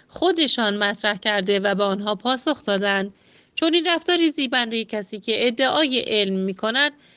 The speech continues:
و ادعا دارد که نظریه تکامل را به شیوه علمی رد می‌نماید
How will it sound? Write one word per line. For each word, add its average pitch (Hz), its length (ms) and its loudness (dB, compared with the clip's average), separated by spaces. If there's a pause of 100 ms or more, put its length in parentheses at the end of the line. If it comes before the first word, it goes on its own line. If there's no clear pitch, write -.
(140)
و 208 200 0
ادعا 254 400 2
دارد 254 400 0
که 233 80 -2
نظریه 202 600 0
تکامل 208 500 -4
را 202 140 2
به 208 140 2
شیوه 277 500 0
علمی 226 400 0
رد 220 280 0
می‌نماید 196 720 -2